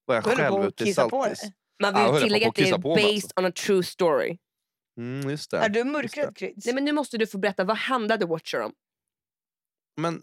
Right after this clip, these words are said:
Speaker 1: kan vi inte låta alla få se den istället? Den är ju
Speaker 3: Nej,
Speaker 1: liksom
Speaker 3: du måste ju skapa en hype. Alltså, den är så jäkla bra. Det handlar om, okej, jag får väl berätta då. Eh, det handlar
Speaker 2: Det går väldigt fort.
Speaker 3: <laughs>
Speaker 2: Ja.
Speaker 3: Nej, men okej,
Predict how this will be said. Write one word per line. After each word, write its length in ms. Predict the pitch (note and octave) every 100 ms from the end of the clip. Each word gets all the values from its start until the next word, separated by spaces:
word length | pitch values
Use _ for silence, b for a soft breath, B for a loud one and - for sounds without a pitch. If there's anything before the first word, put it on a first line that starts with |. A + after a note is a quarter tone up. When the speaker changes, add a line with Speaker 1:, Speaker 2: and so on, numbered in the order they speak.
| _
Speaker 1:
kan 120 | -
vi 40 | F3+
inte 160 | D#3+
låta 340 | E3 A3 - C3+
alla 180 | C#3+ B2+
få 120 | C#3
se 480 | - - C#3 A#3 C#4
den 140 | A#3
istället? 400 | D3+ - A2 -
Den 140 | D3 D3+
är 140 | C3+
ju 100 | G#3+
Speaker 3:
Nej, 100 | C#4
Speaker 1:
liksom 160 | D4 C4+
Speaker 3:
du 60 | -
måste 120 | -
ju 60 | B3
skapa 340 | - B3+ -
en 100 | A3
hype. 360 | - C#4+ F3+ F3+
Alltså, 140 | F#3
den 100 | G#3+
är 60 | A3
så 140 | -
jäkla 300 | A3+ G#3+ G#3+
bra. 140 | G3+ F#3
Det 80 |
handlar 400 | A3 A#3 G3 F3+
om, 240 | F#3+ E3+ D#3+
okej, 160 | -
jag 120 | A#3+ -
får 80 |
väl 80 | E3
berätta 240 | B2 - -
då. 520 | - _ - - -
Eh, 220 | F3+ F#3
det 60 | G#3
handlar 400 | A#3 A3 A3 G3
Speaker 2:
Det 60 |
går 60 | F#3+
väldigt 340 | G3 F#3+ - G2+
fort. 280 | G#2+ A2 - -
Speaker 3:
<laughs> 760 | - - - - - - -
Speaker 2:
Ja. 200 | A#3+ A#3 A#3 A3+ A#3 B B B B -
Speaker 3:
Nej, 100 | A3+
men 60 | A#3
okej, 260 | A#3+ G#3